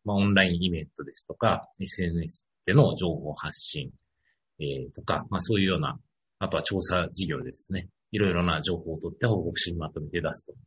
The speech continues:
まあ、こういうちょっと大掛かりな、えー、業務が、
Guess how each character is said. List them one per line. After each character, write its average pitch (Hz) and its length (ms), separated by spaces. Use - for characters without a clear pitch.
ま 139 100
あ、 - 20
こ 143 140
う 139 60
い 131 100
う - 40
ち 139 100
ょ - 60
っ - 40
と 92 80
大 98 240
掛 87 260
か - 40
り 73 100
な、 87 180
え 80 60
ー、 139 380
業 104 120
務 73 180
が、 - 240